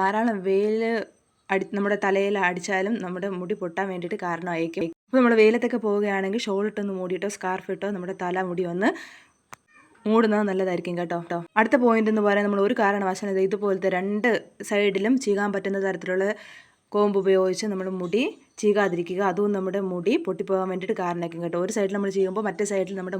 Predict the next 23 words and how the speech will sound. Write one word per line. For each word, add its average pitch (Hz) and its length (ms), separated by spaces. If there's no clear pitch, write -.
മുടി 185 180
ഉടക്കിയിട്ട് 208 520
മുടി 196 180
പൊട്ടാൻ 190 320
വേണ്ടിയിട്ട് 190 340
കാരണമായിരിക്കും. 170 680
അതുപോലെ 220 320
തന്നെ 220 180
നമ്മൾ 208 160
ദ 190 100
ബൺസ് 220 300
ഉപയോഗിച്ച് 196 560
പോണി 220 260
ടെയിൽ 233 260
കെട്ടുമ്പോൾ 190 480
അത് 185 160
നല്ല 196 160
ഇറുക്കി 247 320
കെട്ടാതെ 175 420
കുറച്ച് 214 300
ലൂസാക്കി 233 600
കെട്ടണം. 180 380
നമ്മൾ 208 180